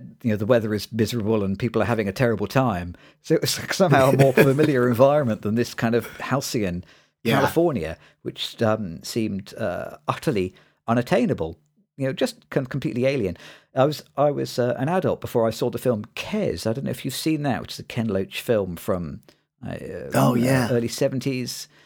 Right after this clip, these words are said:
Speaker 1: Um, if you have a chance to see that, I mean, that film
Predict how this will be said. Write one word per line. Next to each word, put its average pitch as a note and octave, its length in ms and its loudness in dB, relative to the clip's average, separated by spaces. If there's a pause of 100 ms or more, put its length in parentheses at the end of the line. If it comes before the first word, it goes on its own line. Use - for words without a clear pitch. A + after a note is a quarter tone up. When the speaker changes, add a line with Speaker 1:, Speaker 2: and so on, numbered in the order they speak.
(320)
Speaker 1:
Um, A#2 540 2 (440)
if B2+ 200 0
you D#3+ 60 6
have D#3+ 100 2
a D#3 40 -2
chance - 280 2
to C#3 80 -8
see C3+ 140 2
that, A#2+ 200 2
I B2 60 4
mean, C3 120 -2
that D#3+ 400 0
film G2+ 440 0